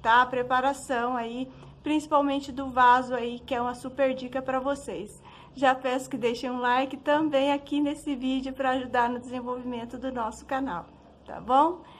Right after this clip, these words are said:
Pessoal, vamos lá então? Eu vou usar esse vaso aqui de cerâmica, gente, ó.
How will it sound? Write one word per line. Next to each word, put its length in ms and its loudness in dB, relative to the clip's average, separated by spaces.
Pessoal, 500 4
vamos 280 2
lá 180 0
então? 560 -2
Eu 120 -4
vou 200 2
usar 320 4
esse 260 -2
vaso 380 0
aqui 280 -12
de 120 -14
cerâmica, 840 -4
gente, 400 -12
ó. 200 -6